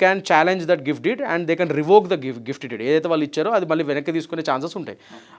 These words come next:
అలా కండిషన్స్ లేకుండా వాళ్ళు గిఫ్ట్ డీడ్ రాసుకుంటే మాత్రం అది క్యాన్సిల్ చేయడం అది సాధ్యం కాదు. అది చాలా కష్టమైన, అది కష్టానుసారమైన పని అది. So దానికి మనం కోర్టులో కేసు వేసుకొని అది ఫైట్ చేసి ఆ కోర్టుని సాటిస్ఫై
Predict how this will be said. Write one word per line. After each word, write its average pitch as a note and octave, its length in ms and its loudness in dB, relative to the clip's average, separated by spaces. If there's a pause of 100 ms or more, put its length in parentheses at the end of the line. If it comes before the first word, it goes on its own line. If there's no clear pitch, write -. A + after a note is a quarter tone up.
(100)
అలా F3 100 6 (100)
కండిషన్స్ F#3 500 0
లేకుండా G3 320 2
వాళ్ళు E3+ 200 4
గిఫ్ట్ C#3+ 180 -2
డీడ్ E3 200 2
రాసుకుంటే D3+ 420 2
మాత్రం C#3 240 -2
అది F3 140 -4
క్యాన్సిల్ D3+ 360 0
చేయడం D3+ 340 2
అది C3+ 140 -2 (200)
సాధ్యం C3 280 0
కాదు. C#3+ 280 -2
అది D3 180 -8
చాలా C3+ 220 0
కష్టమైన, C#3+ 460 -4 (200)
అది C3 180 -10
కష్టానుసారమైన D3+ 720 -2
పని A2+ 120 -4
అది. C#3+ 160 -8 (420)
So F3 60 -2 (120)
దానికి F3 300 4
మనం D#3+ 120 0 (120)
కోర్టులో E3+ 320 2 (340)
కేసు E3 260 0
వేసుకొని G3 320 -2
అది D#3 160 -8
ఫైట్ D3+ 280 0
చేసి E3 200 -2
ఆ G#3 140 -2 (120)
కోర్టుని F3 300 -2
సాటిస్ఫై D#3+ 340 -2